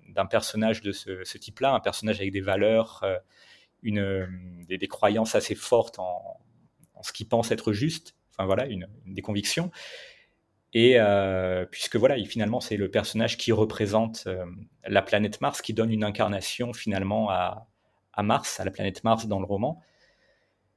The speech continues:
Et, euh, c'est, c'est plutôt la raison pour laquelle, euh,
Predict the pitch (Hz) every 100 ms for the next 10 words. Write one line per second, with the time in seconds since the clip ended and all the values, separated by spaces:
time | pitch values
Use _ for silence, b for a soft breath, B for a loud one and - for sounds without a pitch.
0 | _ _ - 120 110 107 107 104 104 104
1 | 101 98 117 - 113 117 113 165 156 113
2 | 107 107 117 - 87 - 104 98 92